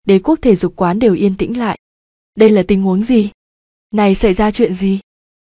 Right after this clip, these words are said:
Tiếu diện Đấu La Hồ Kiệt cũng là mặt đầy lờ mờ, hắn nghìn tính vạn tính, cũng tính kế không xuất ra sẽ có tình huống như vậy xuất hiện à. Vũ khí chi chiến, vừa đối mặt, vũ khí đã bị đối phương lấy đi, thế thì còn đánh như thế nào?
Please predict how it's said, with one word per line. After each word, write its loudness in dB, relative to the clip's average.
Tiếu 0
diện -4
Đấu -2
La -2
Hồ -2
Kiệt -2
cũng -6
là -4
mặt -4
đầy -2
lờ -2
mờ, -4
hắn -4
nghìn -2
tính -4
vạn -4
tính, -2
cũng -2
tính -2
kế -2
không -4
xuất -6
ra -4
sẽ -10
có -8
tình -4
huống -6
như -4
vậy -4
xuất -12
hiện -4
à. -8
Vũ -2
khí -2
chi -4
chiến, -2
vừa 4
đối -2
mặt, -4
vũ -2
khí -2
đã -2
bị -6
đối -2
phương -4
lấy -2
đi, -4
thế 2
thì 0
còn 0
đánh 0
như -2
thế 0
nào? 0